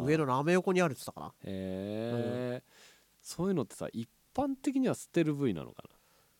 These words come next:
Speaker 2: いや、だからさ、中国人ってさ、
Speaker 1: うん。
Speaker 2: 中国のその文化としてさ、
Speaker 1: うん。
Speaker 2: その、四つ足のものは、
Speaker 1: うん。
Speaker 2: まあ、その動物系、
Speaker 1: あ、はいはいはい。
Speaker 2: 鳥は二つだけど、足。
Speaker 1: うん。
Speaker 2: あの、全部食べるっていうじゃんか。
Speaker 1: あー、
Speaker 2: 何も残らないみたいな。
Speaker 1: 上から下まで。
Speaker 2: そう。
Speaker 1: うんうんうんうん。
Speaker 2: だか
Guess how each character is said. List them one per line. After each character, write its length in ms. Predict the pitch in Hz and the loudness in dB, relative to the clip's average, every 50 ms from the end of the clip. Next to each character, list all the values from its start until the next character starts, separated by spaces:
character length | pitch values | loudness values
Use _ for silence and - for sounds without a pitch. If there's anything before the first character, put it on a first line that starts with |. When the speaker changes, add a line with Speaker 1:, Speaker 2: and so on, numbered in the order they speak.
| _ _ _ _ _ _ _ _ | _ _ _ _ _ _ _ _
Speaker 2:
い 40 | - | 0
や、 140 | 185 156 - - _ | 0 0 0 -4 _
だ 120 | - 180 | -2 0
か 80 | 185 180 | 2 2
ら 80 | 143 123 | 0 0
さ、 140 | - 117 | -2 -4
中 280 | - - - - 233 247 | -2 -2 2 2 4 4
国 220 | 269 294 254 294 | 4 4 2 2
人 140 | 220 180 143 | 2 0 -2
っ 20 | 113 | -2
て 80 | 107 | -4
さ、 320 | 101 - 120 110 107 98 - | -4 -2 0 0 0 0 -2
Speaker 1:
う 60 | 90 | -4
ん。 260 | 87 80 71 58 50 - - _ _ _ _ _ _ _ _ - | -4 -4 -6 -8 -10 -14 -20 _ _ _ _ _ _ _ _ -8
Speaker 2:
中 180 | - - 254 269 254 208 - | -2 0 4 6 6 6 6
国 0 | - 139 | 4 0
の 100 | 117 107 | -2 -2
そ 100 | - 120 | -2 -4
の 80 | 110 113 | -4 0
文 260 | 117 139 160 175 147 | 4 6 6 6 4
化 120 | - 120 | 2 -2
と 100 | - - | -4 -6
し 80 | - - | -8 -8
て 100 | - 101 | -8 -8
さ、 140 | - - 107 | -4 -4 -4
Speaker 1:
う 120 | 95 90 78 | -4 -4 -6
ん。 100 | 64 50 - - - _ _ _ _ _ _ | -8 -12 -14 -20 -20 _ _ _ _ _ _
Speaker 2:
そ 140 | - 127 | -10 -8
の、 400 | 113 98 98 95 90 87 82 80 - - | -6 -6 -6 -6 -6 -8 -8 -10 -8 0
四 180 | - 147 151 - | 2 2 2 4
つ 220 | - - 247 262 | 2 8 8 10
足 220 | 247 240 - 247 | 10 10 6 6
の 80 | 233 226 | 6 6
も 160 | 220 214 214 | 8 8 8
の 160 | 208 208 151 | 8 6 6
は、 680 | 110 104 104 98 87 - - 101 90 82 78 73 69 64 - | 4 4 2 0 -2 -4 -6 -4 -4 -4 -4 -6 -8 -8 -8
Speaker 1:
う 40 | 131 | -6
ん。 20 | |
Speaker 2:
ま 60 | 120 127 | -6 -4
あ、 20 | |
そ 80 | - 123 | -4 -4
の 100 | 113 120 | -2 2
動 200 | 135 143 147 151 | 6 6 6 6
物 360 | 151 156 - - - 165 165 - | 6 2 -4 -6 -10 -10 -10 -6
系、 140 | - 156 | -2 -2
Speaker 1:
あ、 40 | 165 | -2
は 80 | 202 180 | -2 -2
い 20 | 185 | -2
は 60 | 180 | -4
い 20 | - | -4
は 60 | 165 | -2
い。 20 | 160 | 0
Speaker 2:
鳥 140 | 147 147 | 2 4
は 120 | 147 139 139 | 4 4 2
二 220 | 127 - - 135 | 0 -2 -4 -6
つ 100 | - - | -6 -6
だ 120 | 127 113 - | -8 -8 -8
け 80 | 101 | -10
ど、 160 | 98 107 101 | -10 -10 -10
足。 180 | 104 - - 85 | -8 -8 -8 -6
Speaker 1:
う 40 | 80 | -6
ん。 160 | 73 67 53 50 - - - - - - - _ - - _ _ - - - | -8 -10 -12 -14 -18 -20 -20 -20 -20 -20 -20 _ -20 -20 _ _ -20 -20 -16
Speaker 2:
あ 120 | - 117 113 | -12 -10 -8
の、 140 | 110 107 107 - | -8 -10 -8 6
全 240 | - 214 302 320 302 | 8 8 8 8 6
部 80 | 214 - | 2 0
食 120 | - 123 | 0 0
べ 60 | 131 | -2
る 40 | 117 | -2
っ 20 | |
て 120 | 110 - 113 | -4 -6 -10
い 20 | |
う 20 | 101 | -10
じ 60 | 92 | -10
ゃ 40 | 90 | -10
ん 40 | |
か。 80 | - 117 | -4 0
Speaker 1:
あ 20 | |
ー、 500 | 123 123 123 117 117 113 110 104 98 92 92 | 2 4 4 6 4 4 2 2 2 2 2
Speaker 2:
何 180 | 127 139 160 | 2 4 4
も 160 | 160 160 160 160 | 6 8 8 8
残 240 | 156 151 - 160 | 8 6 6 6
ら 100 | 151 147 | 6 6
な 100 | 135 123 | 6 4
い 40 | 113 | 0
み 80 | - - | -4 -6
た 80 | - | -10
い 20 | 95 | -10
な。 80 | 90 | -12
Speaker 1:
上 60 | - - | -12 -12
か 60 | 131 | -6
ら 20 | |
下 100 | - 104 | -4 -2
ま 60 | 107 | 0
で。 0 | |
Speaker 2:
そ 0 | |
う。 0 | |
Speaker 1:
う 20 | 101 | 0
ん 80 | 98 | 0
う 0 | |
ん 60 | 104 101 | -2 -2
う 420 | 95 95 92 90 90 90 85 80 | -2 -2 -4 -4 -4 -6 -6 -6
ん 60 | 76 | -8
う 20 | 69 | -10
ん。 40 | |
Speaker 2:
だ 40 | 58 | -12
か 40 | - | -14